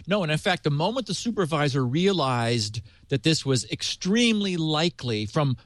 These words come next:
well, both from Brian's mannerisms, the fact that he wasn't distraught and upset, and the fact that he, he was the guy that had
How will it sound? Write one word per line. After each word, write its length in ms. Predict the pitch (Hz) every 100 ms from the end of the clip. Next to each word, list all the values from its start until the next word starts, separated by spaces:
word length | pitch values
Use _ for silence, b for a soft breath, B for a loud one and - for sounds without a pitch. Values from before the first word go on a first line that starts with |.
| -
well, 120 | 151
both 220 | 165 269
from 240 | - 165 -
Brian's 440 | 156 180 185 160 123
mannerisms, 720 | 135 190 208 202 180 190 185
the 80 | 151
fact 240 | 147 143
that 80 | 135
he 80 | 127
wasn't 420 | 117 139 190 175
distraught 500 | 160 - - 143 147
and 120 | 135
upset, 460 | 131 - 143 131 - B B
and 60 | -
the 40 | 131
fact 260 | 160 156
that 100 | 143
he, 200 | 139 135 -
he 140 | 131 143
was 340 | 127 143 180
the 80 | 175
guy 340 | 147 139 139 139
that 140 | 135
had 220 | 127 120